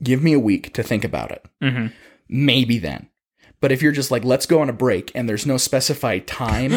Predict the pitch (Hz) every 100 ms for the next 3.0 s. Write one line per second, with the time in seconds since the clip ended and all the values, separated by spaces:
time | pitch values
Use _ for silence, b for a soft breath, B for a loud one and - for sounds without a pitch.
0 | 226 - 165 135 139 143 131 147 131 131
1 | 127 139 127 - 143 143 - 123 113 98
2 | 92 110 131 156 277 320 - 131 123